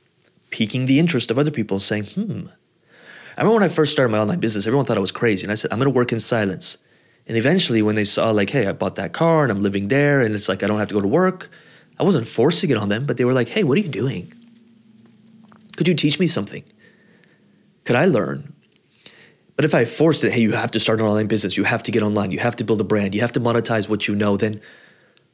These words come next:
probably no one would have done it because no one likes to be forced anything. And so by example and living by example, you can change the world. And anyway, I read that quote, uh, passage this morning, and I was like, "Yep,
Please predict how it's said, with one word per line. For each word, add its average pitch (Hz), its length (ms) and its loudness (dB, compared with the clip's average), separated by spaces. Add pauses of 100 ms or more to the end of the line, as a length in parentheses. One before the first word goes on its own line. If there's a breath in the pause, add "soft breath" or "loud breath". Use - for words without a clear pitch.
(640)
probably 135 480 0
no 117 120 0
one 113 100 2
would 107 80 4
have 98 140 0
done 117 180 2
it 95 60 0
because 104 200 -4
no 127 60 0
one 123 120 2
likes 113 140 0
to 104 60 -4
be 101 80 -2
forced 107 360 -2
anything. 101 340 -2
And 104 100 -4
so 110 100 0
by 117 220 0
example 123 560 0
and 104 80 0
living 120 200 0
by 107 120 0
example, 98 560 -2
you 98 80 -8
can 101 120 -4
change 101 240 -2
the 95 60 0
world. 98 320 -2 (2500 loud breath)
And 127 100 2
anyway, 120 320 2
I 113 80 0
read 131 140 4
that 127 160 2
quote, 127 320 -2 (160)
uh, 101 60 -10 (240)
passage 120 360 -2
this 110 220 0
morning, 104 240 2
and 101 80 2
I 101 60 4
was 98 120 0
like, 95 220 -2
"Yep, 147 220 -4